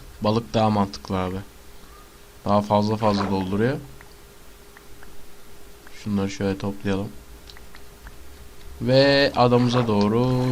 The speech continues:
yol alalım. Tipe bak. <laughs> Hadi dostum. Seri ol biraz ha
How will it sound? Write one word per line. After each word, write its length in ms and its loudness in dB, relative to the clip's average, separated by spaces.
yol 160 2
alalım. 420 0
Tipe 280 0
bak. 280 -4
<laughs> 60 -6
Hadi 300 -2
dostum. 800 2
Seri 540 4
ol 160 2
biraz 420 6
ha 300 4